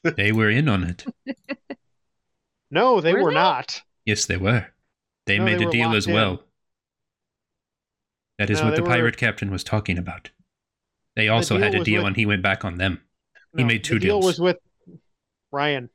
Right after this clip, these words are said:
Speaker 2: the deal was with the A I.
Speaker 1: He, he specifically <laughs> said he took a different deal and was gonna blow them up, even though he was supposed to rescue them.
Speaker 2: Right. He was, he was reneging on the deal he had made with the A I.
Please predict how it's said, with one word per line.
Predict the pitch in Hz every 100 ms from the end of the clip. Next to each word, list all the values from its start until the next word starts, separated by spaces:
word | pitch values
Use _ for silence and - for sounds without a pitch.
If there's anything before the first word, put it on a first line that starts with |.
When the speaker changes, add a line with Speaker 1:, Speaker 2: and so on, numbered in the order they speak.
| -
Speaker 2:
the |
deal | 139 151 160
was | 156
with | 131 135
the | 135
A | 131 120
I. | 113 95 90 _ _ _ _
Speaker 1:
He, | - 110 110
he | -
specifically | 226 208 139 139 135
<laughs> |
said | - 120
he | 113
took | - 107
a |
different | 90 101 - 90
deal | 98 98 87 - _
and | - 98
was | 95
gonna | 98
blow | 92 101 104
them | 101 98
up, | 95
even | 101 98
though | 90
he | 110
was | 104
supposed | - 107
to | 101
rescue | 95 - 95
them. | 87 90 90 90 - _ -
Speaker 2:
Right. | 151 208 196 139 _ -
He | -
was, | 175 170 139
he | 185 160
was | 175
reneging | 156 165 165 156 160
on |
the | 147
deal | 147 147
he | 143 143
had | 135
made | 127 127
with | 127 135
the | 123
A | 135 123
I. | 117 113 104 98